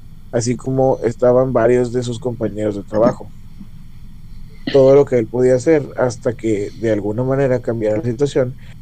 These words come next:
era estar alerta y extremadamente cuidadoso con sus pensamientos. Las capacidades telepáticas de los alienígenas grises les permitían leer las mentes de aquellos a su alrededor,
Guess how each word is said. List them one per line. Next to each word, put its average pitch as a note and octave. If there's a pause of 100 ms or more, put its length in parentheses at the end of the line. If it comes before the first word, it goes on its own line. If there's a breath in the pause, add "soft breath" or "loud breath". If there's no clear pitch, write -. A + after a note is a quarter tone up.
(300)
era A2+
estar A#2
alerta B2+
y A2+
extremadamente B2+
cuidadoso C3 (460 loud breath)
con B2+
sus A2
pensamientos. G#2 (640)
Las A#2
capacidades B2
telepáticas C3
de C3
los C3+
alienígenas C#3
grises B2 (120)
les B2
permitían A#2+
leer B2
las C3
mentes B2
de B2
aquellos A#2+
a B2+
su B2+
alrededor, A2